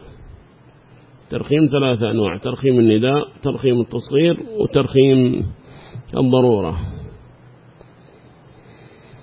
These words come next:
والتصغير له معنيان، معنى لغوي ومعنى اصطلاحي. فمعناه في اللغة التقنين،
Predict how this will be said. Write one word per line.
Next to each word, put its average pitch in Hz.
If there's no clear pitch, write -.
والتصغير 175
له 147
معنيان، 135
معنى 143
لغوي 147
ومعنى 131
اصطلاحي. 120
فمعناه 151
في 131
اللغة 143
التقنين، 139